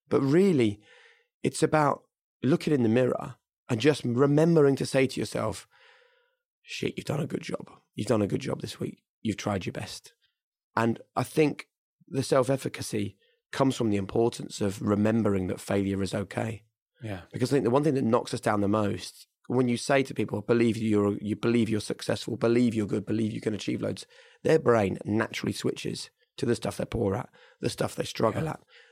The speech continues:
Speaker 1: the stuff that's difficult for them, the areas where they've failed. So it's also about embracing your relationship with failure that makes it okay. You know, in my job, when I'm live on the television and I make a mistake or I say something wrong,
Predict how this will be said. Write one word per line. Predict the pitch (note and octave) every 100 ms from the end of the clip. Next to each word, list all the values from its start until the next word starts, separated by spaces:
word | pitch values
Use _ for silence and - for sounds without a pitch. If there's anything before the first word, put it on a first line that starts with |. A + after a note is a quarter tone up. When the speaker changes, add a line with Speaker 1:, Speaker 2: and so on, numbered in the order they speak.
| -
Speaker 1:
the | A#2+
stuff | - A2+
that's | - -
difficult | B2+ B2 - -
for | - -
them, | - A#2+ - _ _
the | B2+ A#2+
areas | G#2 G#2+
where | G#2+ G2+
they've | F#2+
failed. | - - A2+ C3 - _ _ - - _
So | -
it's | C3 C#3+
also | D#3+ -
about | A#2+ G#2+
embracing | G#2+ G2+ A#2 C3+ - A#2+
your | G#2+
relationship | G2 G2 G#2 A#2 - A#2 - -
with | F#2
failure | - A2 A#2 G#2 - - _ _ _ _ _ _ _ _ _ -
that | A2+ A#2 - -
makes | A#2+ B2+ - -
it | -
okay. | A2 - F3 B2
You | A2 B2
know, |
in | C3 D3+
my | E3 F#3+
job, | D#3 A#2+ F2+ - - _ _ _ _ _
when | - F3
I'm | F3
live | C3+ C#3 C3
on | A#2
the | G#2
television | - A#2+ A2 B1+ - - - _ _ -
and | A2+
I | A2+
make | A2 G#2
a | A2
mistake | A2 - A2 G2 G#2 G#2
or | G#2
I |
say | - G#2+
something | - G2+ G2
wrong, | G#2 F#2